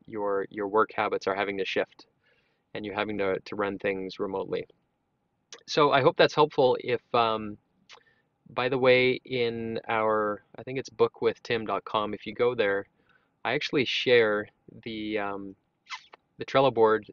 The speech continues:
that I use, and, um, it's very similar to the one that we teach with our, our team management. So feel free to go there, and, um, you'll automatically get emailed this Trello board, um, which could be helpful if you don't have anything. I mean, we've tried all of the different software tools over the years, um, and to be honest,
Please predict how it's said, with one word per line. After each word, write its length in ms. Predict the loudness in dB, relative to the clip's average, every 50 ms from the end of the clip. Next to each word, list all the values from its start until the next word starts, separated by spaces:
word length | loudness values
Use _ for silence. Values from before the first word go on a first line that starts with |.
| _ -4
that 160 | -4 -2 0
I 100 | 0 0
use, 540 | 0 0 -2 -2 -2 -4 -4 -6 -8 -12 -10
and, 460 | -8 -8 -8 -8 -8 -10 -10 -12 -12 -10
um, 340 | -10 -8 -8 -8 -10 -10 -10
it's 120 | -12 -4 0
very 200 | 2 2 2 2
similar 320 | 0 -2 0 2 2 0
to 80 | 0 0
the 80 | -2
one 140 | -4 -2 -4
that 60 | -4
we 120 | -6 -6 -8
teach 320 | -8 -12 -12 -12 -8 -10
with 140 | -8 -4 -2
our, 260 | 0 0 0 -2 -4 -4
our 120 | -6 -8 -8
team 260 | -8 -6 -8 -6 -6
management. 440 | -6 -8 -8 -6 -6 -6 -6 -6 -10 _ _ _ _ _ _ _ _ _ _ _ _ _ _
So 220 | -6 0 0 0
feel 220 | 2 4 4 4 4
free 200 | 4 2 -2 -2
to 60 | 2
go 220 | 4 4 4 4
there, 520 | 4 4 6 6 6 6 4 2 0 -2 -4 -12 _
and, 460 | -8 -6 -6 -6 -6 -6 -6 -4 -4
um, 380 | -2 -2 0 0 -2 -4 -6 -8 -6
you'll 220 | 0 0 2 2
automatically 540 | 2 0 0 0 0 -2 -2 -2 -4 -4 0
get 200 | 2 0 0 0
emailed 400 | -2 -6 -2 -2 0 -2 -2 -4
this 120 | -6 -8
Trello 280 | -6 -2 0 0 0 0
board, 360 | -2 -2 -4 -4 -4 -6 -12 _ _ _ _ _ _ -14
um, 340 | -12 -10 -10 -8 -10 -8
which 180 | -10 -10 -10 -8
could 120 | -8 -8
be 60 | -6 -2
helpful 400 | -2 -2 -2 0 -4 -4 -4 _
if 180 | -12 -12 -10 -6
you 40 | -6
don't 160 | -6 -4 -4
have 120 | -4 -4
anything. 300 | -4 -4 -4 -4 -4 -4 -6 _ -20 -20 -20 -14 _
I 60 | -2
mean, 140 | 0 0 2
we've 160 | 2 2 0
tried 400 | 2 4 6 6 6 6 2 0
all 180 | 2 4 4 4
of 80 | 4 2
the 80 | 0
different 460 | -2 -2 0 0 -2 -2 -2 -6 _
software 420 | -4 -2 -2 -2 -2 -2 -2 -2 -2
tools 400 | -2 -4 -4 -2 -2 -4 -6 -6
over 160 | -8 -8 -6
the 80 | -6 -4
years, 480 | -4 -4 -4 -4 -6 -8 -12 -12 -12 -10
um, 340 | -8 -8 -6 -6 -8 -10 -12 -10
and 120 | -10 -12 -12
to 60 | -8
be 140 | -4 -2 -2
honest, 480 | 0 0 -2 -4 -4 -8 -12 -18 -20